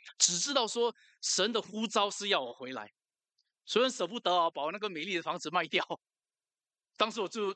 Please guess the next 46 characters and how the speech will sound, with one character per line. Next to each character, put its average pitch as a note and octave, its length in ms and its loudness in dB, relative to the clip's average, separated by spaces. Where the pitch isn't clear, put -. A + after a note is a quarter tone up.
住 A3 200 2
一 A3 40 0
个 G3 220 4
大 G3 220 2
房 E3+ 220 -2
子 D#3+ 160 -4
哦， D3 100 2
有， C#3+ 300 -2
有 D3 180 -4
这 D3 140 -12
个， G3 160 2
这 G#3+ 140 -4
个 G#3 100 2
车 G#3+ 220 0
库 A3 120 -4
可 - 140 0
以 - 40 2
停 F3+ 180 -6
三 G#3+ 200 2
辆 D3+ 160 -4
汽 F3 200 -6
车， D#3 200 0
而 A3+ 100 2
且 B3+ 140 2
我 F#3+ 180 2
也 D4 80 4
有 G3+ 140 4
三 A#3 180 2
辆 D#3+ 140 -4
汽 G3+ 160 -6
车， E3+ 180 0
我 G3+ 120 2
也 G#3 60 4
不 G#3 140 -6
知 C#4+ 120 -6
道 C4 140 4
为 C4+ 160 -2
什 A#3 100 -2
么 G#3+ 140 0
我 F#3+ 80 2
需 A#3 140 0
要 G#3+ 100 6
三 G#3+ 180 0
辆 E3+ 160 -2
汽 F#3+ 160 -10
车。 E3 240 -4